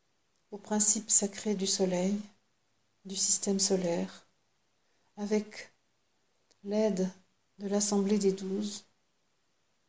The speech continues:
du Christ cosmique, je demande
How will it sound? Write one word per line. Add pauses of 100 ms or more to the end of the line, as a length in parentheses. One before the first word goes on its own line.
(640)
du
Christ
cosmique, (2500)
je
demande